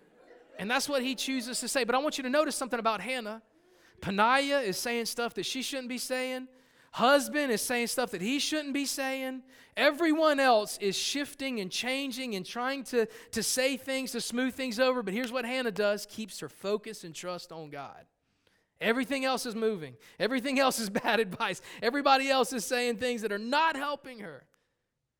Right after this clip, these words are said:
But at that moment, Hannah shows some spiritual maturity and chooses to put her focus and trust on God. Despite everything else going on, this man has no clue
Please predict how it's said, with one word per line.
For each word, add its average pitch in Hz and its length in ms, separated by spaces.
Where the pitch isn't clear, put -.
But 175 140
at 208 80
that 226 180
moment, 208 460
Hannah 190 240
shows 185 280
some 170 120
spiritual 180 420
maturity 160 400
and 147 80
chooses 170 420
to - 160
put 185 220
her 160 60
focus 165 560
and 147 100
trust 143 560
on 135 420
God. 127 320
Despite 165 380
everything 214 440
else 156 340
going 160 220
on, 135 160
this 233 260
man 185 320
has 147 240
no 175 400
clue 160 640